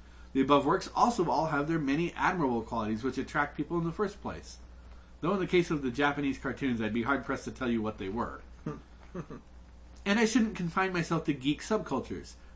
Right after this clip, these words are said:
Fandom also affects the mainstream and high art worlds, and for the same reasons. Stanley Kubrick, for example, might well make anyone's pantheon of great directors, including mine. But unlike Wells, Huston, and others,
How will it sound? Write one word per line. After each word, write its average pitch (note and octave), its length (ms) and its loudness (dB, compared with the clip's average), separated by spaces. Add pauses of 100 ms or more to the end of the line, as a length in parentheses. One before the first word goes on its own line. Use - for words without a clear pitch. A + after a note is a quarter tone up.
(120)
Fandom D3+ 340 0
also D#3 280 2
affects F3 260 0
the F3 100 -2
mainstream E3 640 0
and C3+ 140 -2
high - 200 0
art G3 260 0
worlds, F2+ 380 -8
and D#3+ 220 -4
for E3+ 80 -2
the D3+ 80 -2
same A#2 260 -4
reasons. A2 480 -2 (500)
Stanley F3 460 2
Kubrick, D3+ 420 2
for A#2 140 -6
example, G#2+ 540 -4 (260)
might E3+ 220 0
well G3 180 4
make F#3+ 260 0
anyone's F#3 380 4
pantheon D#3+ 580 2
of A#2 120 0
great C3+ 220 2
directors, C#3+ 460 0
including D3+ 360 0
mine. A2+ 340 0 (420)
But G#3 160 -4
unlike G#3 340 4
Wells, D#3 400 4
Huston, D3+ 520 -2
and C#3 100 -2
others, A#2 380 -2